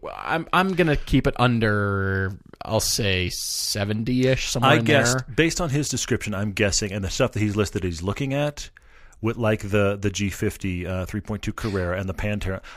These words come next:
Speaker 2: I think we're dealing in fifty to seventy K. I think that's
Speaker 1: I
Speaker 2: the
Speaker 1: mean,
Speaker 2: proximate ballpark, th-, but you're right.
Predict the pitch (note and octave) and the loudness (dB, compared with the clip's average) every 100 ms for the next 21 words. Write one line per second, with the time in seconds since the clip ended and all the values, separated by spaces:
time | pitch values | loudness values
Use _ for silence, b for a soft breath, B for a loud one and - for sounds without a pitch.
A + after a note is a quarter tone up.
0 | B C#3 D#3+ A3+ D#3 D3 B2+ A2 G2+ A#2 | B -2 -2 -2 0 2 2 0 -2 -4
1 | - F#2+ F2+ G2 E2 D#2+ - - - - | -4 -4 -4 -4 -4 -8 -8 -12 -12 -8
2 | G2+ C#3+ G#2 A#2 A2+ - F#3 F#3 D#3 - | -4 -4 0 0 2 2 2 2 0 -6
3 | - E3 D#3+ - F3 F3 E3 E3+ E3+ - | -2 0 2 2 2 2 2 4 4 2
4 | E3+ - D3 C#3 B2 - B2+ D3 | -4 -4 -4 0 0 2 4 4